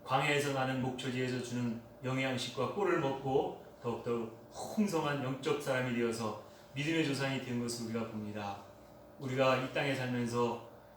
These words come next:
육의 생각을 따르지 아니하고 하나님께서 우리를 이끌어 가시는 하나님만 바라보고 나갈 때 우리는 더욱더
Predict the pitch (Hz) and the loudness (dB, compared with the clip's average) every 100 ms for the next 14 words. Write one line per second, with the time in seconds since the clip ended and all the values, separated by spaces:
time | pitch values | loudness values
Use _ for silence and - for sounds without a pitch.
0 | - - - - - - - - 135 139 | -20 -20 -10 -6 -6 -10 -16 -6 -2 2
1 | 147 143 127 113 - - - - 156 147 | 8 8 6 2 -6 -16 -12 -6 -2 2
2 | 143 135 - 131 123 117 113 110 101 104 | 4 4 0 -2 -2 -2 -2 -2 -4 -8
3 | - - - - - - - - - - | -12 -14 -20 -20 -20 -20 -20 -20 -20 -20
4 | - - - 147 143 131 135 127 123 127 | -20 -16 -2 0 2 0 -2 -2 -2 -2
5 | 127 120 120 135 123 117 - 117 113 107 | -2 -2 -2 -2 -2 -4 -4 -4 -4 -4
6 | - - - - - 165 160 156 156 131 | -12 -20 -20 -18 -2 2 4 2 0 0
7 | 127 123 120 117 104 107 107 110 104 - | 0 0 0 0 0 -4 -4 -4 -6 -8
8 | - - - - 123 123 120 117 113 110 | -18 -20 -20 -8 -2 0 0 0 -2 -2
9 | 120 113 101 | -4 -4 -4